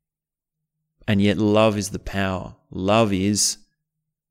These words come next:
the thing that will propel you. And of course, it's a, it's a quite a mysterious thing. Like, how do people fall in love?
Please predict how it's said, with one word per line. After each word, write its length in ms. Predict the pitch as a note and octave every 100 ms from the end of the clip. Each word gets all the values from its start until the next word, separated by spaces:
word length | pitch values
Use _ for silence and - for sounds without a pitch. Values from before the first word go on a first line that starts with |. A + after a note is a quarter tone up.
| _ _ _
the 120 | -
thing 400 | - - C3+ A#2+
that 140 | G#2 E2
will 120 | G2
propel 540 | - - - G#2 G#2
you. 260 | G2 F#2+ - _ _ _ _ _ _ _ _ _ _ _ _ _ _ _ _ _ _ _ _ _ _ _ _ _ _ _ _ -
And 160 | G#2+
of 80 | F#2+
course, 360 | - B2+ A2 -
it's 200 | G2+ A2
a, 100 | G2 - - _ -
it's 160 | -
a 60 | G2+ _ -
quite 240 | - C3+
a 40 | A#2
mysterious 720 | G2+ - B2+ A#2+ G#2+ F#2+ -
thing. 240 | A#2 F#2
Like, 200 | F2+ F#2
how 220 | G#2+ A2+
do 80 | A2
people 320 | - G#2 F#2+
fall 340 | F#2+ G#2 G2+ F#2+
in 160 | F2+
love? 440 | F#2 F#2+ F#2 -